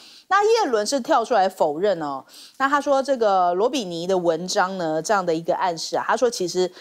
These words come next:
呃，我可以百分之百的保证不存在这样的一个策略。他说，而且我们根本没有讨论过这样的，这类的问题哦，所以赶紧做一些否认，很怕说，哎，这个又变成了一个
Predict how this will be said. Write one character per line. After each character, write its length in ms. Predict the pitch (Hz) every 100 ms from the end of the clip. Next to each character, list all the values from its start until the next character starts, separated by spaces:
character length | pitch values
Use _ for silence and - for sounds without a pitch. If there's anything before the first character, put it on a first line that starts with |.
| - -
呃， 160 | - 190
我 100 | 165
可 160 | 269
以 60 | 294
百 340 | 247 240 185
分 180 | 196 330
之 120 | 339
百 160 | 302 180
的 60 | 185
保 200 | 165 170
证 180 | 240
不 140 | 220 285
存 260 | - 175
在 160 | 190 214
这 120 | 220
样 120 | 190
的 60 | 170
一 40 |
个 120 | 170 185
策 440 | - - 339 180
略。 300 | 240 196 - - _
他 120 | 226
说， 120 | 247
而 100 | 220
且 100 | 311
我 120 | 320 240
们 180 | 269
根 100 | 370
本 220 | 330 190 175
没 140 | 262
有 120 | 339
讨 200 | 262 196
论 160 | 269 254
过 120 | 262
这 160 | 247 285
样 160 | 220
的， 160 | 196 180
这 180 | - 269
类 180 | 254 202
的 100 | 190
问 320 | 220 240 180
题 220 | - 156
哦， 100 | 156
所 140 | 233
以 80 | 208 - - -
赶 200 | 269 330
紧 200 | 294 202
做 160 | 220
一 60 | 185
些 160 | 190 190
否 240 | 160 139
认， 160 | 185 175
很 160 | 151
怕 240 | - 214 180
说， 240 | - 170
哎， 220 | - 196 -
这 100 | 202
个 180 | 170 156
又 140 | 190
变 240 | 190 190 170
成 180 | 147
了 80 | 143
一 80 | 156
个 240 | - 143